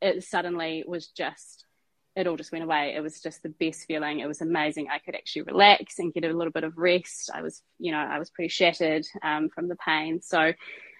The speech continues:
that was really good to have the epidural, um, and be able to relax a wee bit.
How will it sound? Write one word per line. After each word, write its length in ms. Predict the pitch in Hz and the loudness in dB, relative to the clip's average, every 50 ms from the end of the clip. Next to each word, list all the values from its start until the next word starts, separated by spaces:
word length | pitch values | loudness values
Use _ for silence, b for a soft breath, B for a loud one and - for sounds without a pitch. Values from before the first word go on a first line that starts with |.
| B B _ | B B _
that 180 | 196 208 185 175 | 8 8 8 8
was 140 | 190 - | 6 2
really 180 | 180 175 175 175 | 2 2 2 2
good 200 | 165 - 170 165 | 2 0 -2 -4
to 100 | - - | -4 -8
have 140 | 180 190 175 _ | -8 -8 -8 _
the 120 | - 185 | -8 -6
epidural, 520 | - 196 180 175 170 170 170 160 180 185 185 _ _ - - | -4 -4 -4 -2 -4 -2 -2 -2 -4 -6 -8 _ _ -10 -8
um, 260 | 190 180 175 175 175 | -4 -4 -2 -2 -4
and 160 | 170 180 180 | -4 -4 -4
be 100 | 180 175 | -2 -2
able 160 | 170 165 175 175 | -4 -4 -4 -6
to 40 | 170 | -4
relax 400 | 175 175 165 - - - - - | -2 -2 -2 -2 -4 -10 -12 -4
a 40 | |
wee 140 | 180 175 175 | -2 -2 2
bit. 180 | 165 170 - | 2 2 0